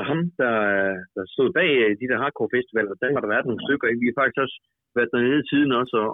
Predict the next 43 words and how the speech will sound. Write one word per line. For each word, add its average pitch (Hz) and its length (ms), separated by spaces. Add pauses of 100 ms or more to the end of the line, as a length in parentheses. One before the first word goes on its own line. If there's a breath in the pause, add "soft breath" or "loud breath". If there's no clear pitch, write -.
og, 98 100 (140)
øh, 95 200
og - 40 (100)
lave 123 200
noget. 117 160 (600)
Men, 110 100 (120)
øh, 101 160 (260)
men 120 80 (180)
ham 165 160
gik, 165 120 (220)
gik 151 140
jeg 143 100
i 131 80
klasse 175 200
med, 156 160
Rune 202 220
hed 165 120
han, 110 100 (200)
og, 117 80 (120)
øh, 110 160 (580 loud breath)
han 131 100
havde 147 160
længe 175 200
spurgt, 160 240
om 127 100
vi 120 120
kom 117 160
derned, 123 240 (160)
og, 104 100 (320)
og 113 60 (120)
endelig, 185 220 (180)
så 180 120
var 160 80
den 165 140
der 120 140
bare. 143 120 (520)
Så, 170 80 (180)
øh, 117 120 (840 soft breath)
så - 100
havde 156 160
jeg 135 100
jo 120 120
set, 170 180